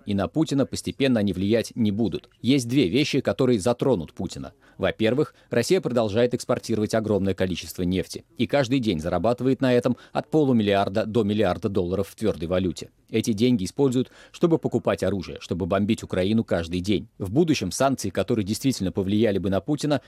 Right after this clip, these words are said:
это ограничения, которые снизили бы или вовсе ликвидировали бы прибыль от нефти.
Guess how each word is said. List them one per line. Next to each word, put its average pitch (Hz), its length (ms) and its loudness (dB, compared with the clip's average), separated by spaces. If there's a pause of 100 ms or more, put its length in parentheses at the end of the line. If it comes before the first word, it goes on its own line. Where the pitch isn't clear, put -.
это - 220 2
ограничения, 113 600 0
которые 104 360 0
снизили 135 420 2
бы 87 240 0
или 131 160 4
вовсе 127 400 0
ликвидировали 127 640 0
бы 135 180 2 (160)
прибыль 101 300 2
от 98 180 -4
нефти. 101 320 -2